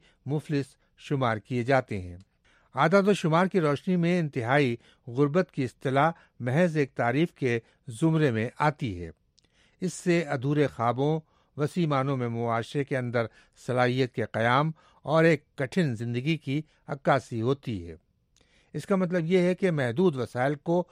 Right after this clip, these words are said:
خوراک، دواؤں، رہائش یا تعلیم کی مد میں استعمال کے فیصلے کا دائرہ بہت محدود ہو کر رہ جاتا ہے،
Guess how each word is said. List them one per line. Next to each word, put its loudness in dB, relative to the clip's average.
خوراک، 2
دواؤں، 0
رہائش 0
یا -2
تعلیم -2
کی -8
مد -6
میں -4
استعمال 0
کے -2
فیصلے -4
کا -2
دائرہ 2
بہت 0
محدود -2
ہو -6
کر -8
رہ -6
جاتا 0
ہے، -10